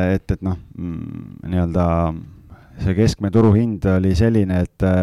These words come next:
et kuna me seal piirkonnas ühe korteri oleme müünud viimaste kuude jooksul, kus see ruuduhind oli selline osaliselt renoveeritud korteri puhul seal üle tuhande üheksasaja euro natukene, ja, ja selle korteri ruuduhind, ütleme,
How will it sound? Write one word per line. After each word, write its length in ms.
et 80
kuna 160
me 80
seal 120
piirkonnas 520
ühe 140
korteri 340
oleme 240
müünud 160
viimaste 320
kuude 240
jooksul, 400
kus 160
see 80
ruuduhind 560
oli 220
selline 580
osaliselt 640
renoveeritud 480
korteri 400
puhul 320
seal 300
üle 260
tuhande 240
üheksasaja 400
euro 160
natukene, 540
ja, 240
ja 160
selle 240
korteri 560
ruuduhind, 720
ütleme, 460